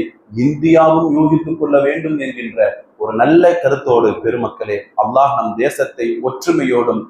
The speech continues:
பலப்படுத்துவானாக. சமய நல்லிணக்கத்தோடும் சமூக ஆர்வத்தோடும்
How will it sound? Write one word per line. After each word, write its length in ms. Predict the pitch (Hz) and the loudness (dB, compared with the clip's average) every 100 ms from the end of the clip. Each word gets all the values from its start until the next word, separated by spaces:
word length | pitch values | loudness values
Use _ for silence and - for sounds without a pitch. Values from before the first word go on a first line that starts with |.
| _ _ | _ _
பலப்படுத்துவானாக. 1000 | - 113 135 - 107 104 104 120 131 131 - - - | 2 4 2 0 2 2 4 4 4 2 0 -8 -6
சமய 380 | - 135 156 139 | 0 2 4 4
நல்லிணக்கத்தோடும் 1000 | 123 139 139 123 120 - 117 117 110 - _ _ _ _ _ | 2 4 2 0 -2 -2 2 2 0 -6 _ _ _ _ _
சமூக 540 | - 143 185 233 202 | -2 2 4 6 6
ஆர்வத்தோடும் 800 | 165 160 170 - 160 135 127 120 | 6 4 4 2 4 4 4 2